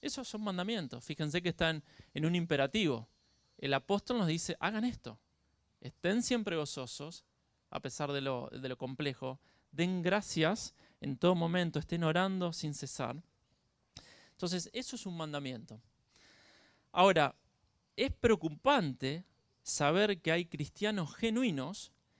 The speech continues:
que creen que los diez mandamientos, dado por el Señor mismo a Moisés y a su pueblo Israel,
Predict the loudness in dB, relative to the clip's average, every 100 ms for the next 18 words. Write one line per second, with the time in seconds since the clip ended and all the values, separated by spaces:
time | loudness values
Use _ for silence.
0 | _ _ -10 -10 -6 -2 0 -2 -2 -2
1 | 0 0 -2 0 -2 -2 -2 -4 -4 -8
2 | -10 -20 _ _ -12 0 2 2 0 -4
3 | -4 -6 -4 -2 -4 -8 -2 0 0 -4
4 | -4 -6 -6 -6 -6 -8 -12 -10 -10 -8
5 | -8 -4 -4 -4